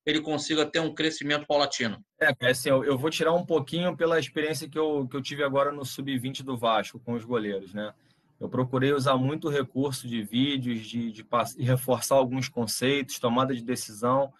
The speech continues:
Speaker 2: justamente pra tentar encontrar aí o mais rápido possível soluções pra esse problema.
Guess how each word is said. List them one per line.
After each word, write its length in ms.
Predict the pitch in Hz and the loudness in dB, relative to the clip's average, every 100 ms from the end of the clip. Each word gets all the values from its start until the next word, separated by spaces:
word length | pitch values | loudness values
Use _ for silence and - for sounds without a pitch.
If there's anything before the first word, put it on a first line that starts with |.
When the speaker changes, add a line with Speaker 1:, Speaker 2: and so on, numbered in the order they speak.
| _ _ _ _ _ _ - | _ _ _ _ _ _ -8
Speaker 2:
justamente 560 | 127 - 147 147 156 | -4 2 2 0 -2
pra 160 | - 151 | 2 2
tentar 680 | 143 156 131 143 151 160 156 | 2 0 2 4 6 6 2
encontrar 560 | 147 147 147 131 143 | -2 -4 -4 0 4
aí 120 | 147 | 4
o 100 | 151 | 2
mais 280 | 147 151 170 | 0 2 2
rápido 360 | 143 156 - 139 | 2 0 0 -8
possível 420 | - 127 143 147 | -6 -6 -6 -6
soluções 600 | 135 160 156 - 156 165 | -2 0 0 0 0 0
pra 180 | - 151 | 0 0
esse 240 | 156 - | 0 -4
problema. 500 | - 185 165 131 113 | -4 0 2 2 0